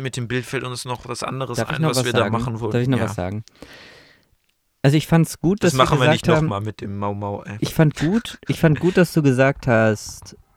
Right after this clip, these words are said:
Speaker 2: wir machen eine Stunde.
Speaker 1: Wir waren aber auch heute richtig am Delivern. Das ist keine null fünfer
Speaker 2: Ja,
Speaker 1: Folge.
Speaker 2: nein, ganz im Ernst, wir haben
Speaker 1: Nein,
Speaker 2: einfach
Speaker 1: Lukas.
Speaker 2: abgeliefert. Punkt, Punkt. Ach so, wir, äh, machen jetzt gleich vier.
Speaker 1: Und das ist halt dann zwei Stunden. Ist doch
Speaker 2: Okay.
Speaker 1: auch völlig in Ordnung.
Speaker 2: Tschüssikowski.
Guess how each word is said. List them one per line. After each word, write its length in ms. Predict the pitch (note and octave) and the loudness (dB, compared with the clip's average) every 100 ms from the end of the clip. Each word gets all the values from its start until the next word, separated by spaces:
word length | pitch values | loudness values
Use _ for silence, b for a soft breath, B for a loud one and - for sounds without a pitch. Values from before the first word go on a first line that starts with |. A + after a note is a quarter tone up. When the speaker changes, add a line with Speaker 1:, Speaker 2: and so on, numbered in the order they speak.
| - - | -16 -12
Speaker 2:
wir 260 | C3+ B2+ A#2+ | -2 2 4
machen 280 | A#2+ C3 G2+ | 2 0 -2
eine 240 | G2+ G2+ | -2 -4
Stunde. 480 | - G2+ A2+ E3 C#4+ _ _ _ _ _ _ _ _ _ _ _ _ _ B B B - | -4 -4 -4 -4 -8 _ _ _ _ _ _ _ _ _ _ _ _ _ B B B -6
Speaker 1:
Wir 160 | A#2 | -2
waren 180 | B2+ D#3 | 0 0
aber 160 | C3+ C3 | -2 -2
auch 280 | A#2+ - - | -4 -10 -10
heute 200 | C3+ B2+ | -8 -8
richtig 300 | C3 A#2 - - | -10 -12 -14 -10
am 180 | A2+ G#2 | -10 -8
Delivern. 420 | G2+ G2 A3+ - b | -10 -10 -12 -14 b
Das 160 | - C#3 | -2 -2
ist 160 | F3 - | -2 -4
keine 200 | D#3+ D#3 | -2 -2
null 160 | D#3 | -4
fünfer 280 | - E3+ D#3 | -4 -2 4
Speaker 2:
Ja, 200 | D#3 F3+ E3 | 6 6 0
Speaker 1:
Folge. 120 | G#2 - | -4 -4
Speaker 2:
nein, 200 | D#3+ G3 | 2 2
ganz 200 | G3 G#3 | 2 -2
im 80 | G#3 | -4
Ernst, 260 | F3 E3 C#3+ | -6 -6 -4
wir 140 | D3 | -2
haben 280 | F3 F#3+ G3 | -2 -2 0
Speaker 1:
Nein, 220 | A#2+ C#3 - | 0 -2 -2
Speaker 2:
einfach 260 | G3 G3+ G#3+ | -2 0 0
Speaker 1:
Lukas. 40 | G3 | 0
Speaker 2:
abgeliefert. 600 | B2+ C#3+ A#2 - A2 - | 0 -2 -2 -4 -8 -8
Punkt, 280 | - F#3 F#3 | -8 -6 -6
Punkt. 400 | D#3+ A2+ G2 - - | -4 -6 -6 -12 -4
Ach 120 | C#3 | -2
so, 180 | C#3+ B2 | 2 4
wir, 260 | B2+ - | 4 2
äh, 120 | B2 - | -10 -6
machen 360 | - C#3 C3+ | 0 2 4
jetzt 180 | A#2 - | 0 0
gleich 240 | A#2 G#2+ - | -2 -2 -4
vier. 260 | - A#2+ | 0 0
Speaker 1:
Und 100 | A2+ | 0
das 140 | B2+ F#3 | -6 -6
ist 200 | D3+ - | -6 -2
halt 200 | D3 - | -4 -4
dann 260 | C3+ C3 | -8 -8
zwei 220 | - C#3+ D3 | -8 -6 -6
Stunden. 500 | - B2+ G#2+ G#2+ A2 - | -6 -10 -10 -16 -20 -14
Ist 140 | - | -8
doch 80 | D#3 | -4
Speaker 2:
Okay. 80 | E3 | -4
Speaker 1:
auch 60 | |
völlig 260 | - D#3+ E3+ | -6 -8 -8
in 100 | - | -8
Ordnung. 400 | A#2 - G2 G#2 | -10 -10 -14 -10
Speaker 2:
Tschüssikowski. 840 | - B2 G#2 - F#2+ - - E2 | 0 2 2 0 -2 -2 -8 -10